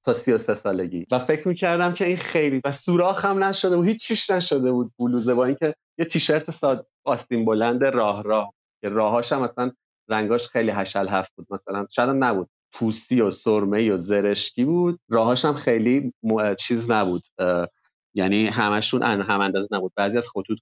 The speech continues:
کلفت بود و بعضی نازک‌تر بود. اه، این فکر می‌کردم که این بلوز برای من شانس میاره و هر وقت می‌خواستم امتحان بدم یا مثلاً دیت اولم بود تو زمستونی چیزی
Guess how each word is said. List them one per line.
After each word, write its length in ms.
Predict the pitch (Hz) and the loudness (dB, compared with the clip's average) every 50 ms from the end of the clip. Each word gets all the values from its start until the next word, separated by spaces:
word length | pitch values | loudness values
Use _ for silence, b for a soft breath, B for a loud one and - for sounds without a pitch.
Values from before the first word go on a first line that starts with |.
| - | -6
کلفت 320 | 104 95 98 110 113 - _ - | -4 -2 0 0 -2 -4 _ -6
بود 120 | 120 110 | -2 0
و 80 | 104 95 | 0 2
بعضی 280 | 101 101 104 98 110 | 2 2 2 2 0
نازک‌تر 540 | 107 95 87 85 82 82 76 _ - 85 80 | 0 0 0 -2 -4 -6 -6 _ -4 -4 -4
بود. 140 | 76 78 - _ _ - - | -4 -6 -12 _ _ -4 0
اه، 540 | 101 101 101 98 98 98 98 95 95 95 - - | 2 2 4 4 4 4 4 4 4 2 2 2
این 120 | 139 151 | 2 2
فکر 160 | 165 226 190 | 2 2 0
می‌کردم 300 | 190 185 - 190 175 175 | 2 2 0 0 0 0
که 120 | 175 - 175 | 0 0 0
این 100 | 180 160 | 0 2
بلوز 260 | 160 147 156 175 156 | 2 2 2 2 2
برای 160 | 160 147 135 | 2 0 2
من 100 | 139 151 | 2 0
شانس 400 | 151 - - 147 131 113 - _ - | -2 -2 -2 -2 -2 -2 -4 _ -8
میاره 300 | 101 90 90 87 87 87 - | -6 -4 -4 -4 -4 -4 -2
و 440 | 127 123 120 117 120 120 120 131 123 - _ - | 0 2 2 2 2 0 0 -2 -4 -8 _ -4
هر 240 | 135 135 147 151 | -2 0 0 2
وقت 200 | 143 131 123 - | 0 0 -2 -2
می‌خواستم 480 | 127 117 - 120 113 - - 120 110 - - | -4 -4 -2 -2 -2 -2 -2 -4 -4 -4 -4
امتحان 540 | 117 113 113 - - 117 113 117 117 110 110 | -4 -4 -4 -6 -6 -4 -2 -2 0 0 0
بدم 380 | 107 107 104 113 113 113 110 110 | 0 0 0 0 0 0 0 0
یا 140 | 110 107 107 | 0 0 0
مثلاً 380 | 110 110 - 117 113 113 110 110 - | 0 -2 -2 -2 0 0 0 0 2
دیت 280 | 113 110 120 - - | 2 2 2 0 0
اولم 640 | - - 107 110 107 110 113 113 110 113 113 113 110 110 | 0 2 2 2 0 0 0 2 2 2 2 0 0 -2
بود 160 | 107 113 - _ _ | -4 -8 -14 _ _
تو 80 | - 110 | -10 -6
زمستونی 760 | 101 107 113 113 110 110 110 127 - - - 110 107 110 107 | -4 -2 0 0 0 0 -2 -2 -4 -6 -4 -2 0 0 0
چیزی 800 | - - - 113 110 110 120 123 131 135 151 175 175 151 139 135 | -2 -4 -4 -4 -4 -4 0 2 2 2 4 4 2 2 2 0